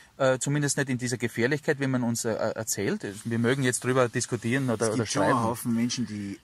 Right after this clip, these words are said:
Speaker 2: extrem krank waren.
Speaker 1: Das ist richtig, aber da habe ich wieder eine eigene
Speaker 2: Aber dafür
Speaker 1: Überlegung,
Speaker 2: hat's keine
Speaker 1: warum.
Speaker 2: Grippewelle gegeben heuer, ne?
Speaker 1: Ja.
Speaker 2: Und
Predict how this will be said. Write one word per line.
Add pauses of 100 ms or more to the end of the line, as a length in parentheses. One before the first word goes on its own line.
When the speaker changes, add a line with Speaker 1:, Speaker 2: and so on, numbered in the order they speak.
Speaker 2:
extrem
krank
waren. (440)
Speaker 1:
Das
ist
richtig,
aber
da
habe
ich
wieder
eine
eigene
Speaker 2:
Aber
dafür
Speaker 1:
Überlegung,
Speaker 2:
hat's
keine
Speaker 1:
warum.
Speaker 2:
Grippewelle
gegeben
heuer,
ne? (120)
Speaker 1:
Ja. (300)
Speaker 2:
Und